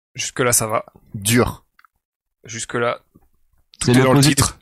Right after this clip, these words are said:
Speaker 3: des, c'est l'opposé des floppy disks, alors ?
Speaker 2: C'est un peu l'opposé des floppy disks. À savoir que la première version est sortie en cinquante-six par I B M et le prix de vente, c'était dix mille dollars par méga.
Speaker 1: Oh la vache.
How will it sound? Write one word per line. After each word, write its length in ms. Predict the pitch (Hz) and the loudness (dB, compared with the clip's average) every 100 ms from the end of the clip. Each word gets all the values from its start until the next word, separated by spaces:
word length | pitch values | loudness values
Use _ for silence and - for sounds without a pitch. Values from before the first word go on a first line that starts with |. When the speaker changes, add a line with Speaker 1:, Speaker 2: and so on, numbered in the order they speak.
| _ | _
Speaker 3:
des, 80 | - - _ _ | -16 -16 _ _
c'est 140 | - 123 | -4 0
l'opposé 340 | 123 127 127 | 2 2 2
des 100 | 123 | 0
floppy 280 | 113 120 123 | 0 -2 -2
disks, 260 | 131 - | -4 -4
alors ? 180 | 131 139 - _ - | -4 -4 -6 _ -8
Speaker 2:
C'est 260 | - - | -6 -6
un 100 | 90 | -8
peu 140 | - 98 | -8 -6
l'opposé 340 | 98 107 123 | -4 -2 -2
des 100 | 117 | -2
floppy 300 | - 104 104 | -4 -8 -8
disks. 380 | 95 - - - - - - - | -10 -16 -18 -20 -20 -20 -20 -10
À 80 | - | -4
savoir 340 | - 117 156 | 0 2 2
que 100 | - | 2
la 200 | 143 151 | 2 2
première 300 | 123 147 151 | 2 0 0
version 320 | 135 131 - 170 | 0 0 -2 -2
est 40 | |
sortie 340 | - 123 - - | -2 -4 -4 -2
en 100 | 107 | -2
cinquante-six 920 | - 220 202 180 - 151 - - - _ _ | 0 0 0 0 -2 -2 -2 -4 -8 _ _
par 180 | - 123 | 0 2
I 100 | 175 | 2
B 80 | 139 | 2
M 420 | 110 113 143 143 - _ _ _ _ - | 2 2 0 -8 -14 _ _ _ _ 0
et 260 | 131 - - | 0 0 -6
le 140 | 160 175 | -10 -10
prix 240 | - 175 | -4 -6
de 100 | 123 | -2
vente, 280 | 120 143 143 | 0 0 -2
c'était 440 | - - 139 - - | -12 -4 -4 -4 -12
dix 340 | 107 101 165 | -12 -6 -2
mille 340 | 175 180 156 104 | 0 0 -2 2
dollars 540 | 139 143 147 151 147 - | 4 6 4 4 2 0
par 280 | 139 131 - | 0 0 0
méga. 460 | 113 170 147 151 - _ _ _ _ _ _ - | 0 2 4 0 0 _ _ _ _ _ _ -12
Speaker 1:
Oh 180 | 123 120 | -6 -4
la 140 | 92 98 | -4 -6
vache. 400 | 110 117 117 - | -4 -2 -2 -6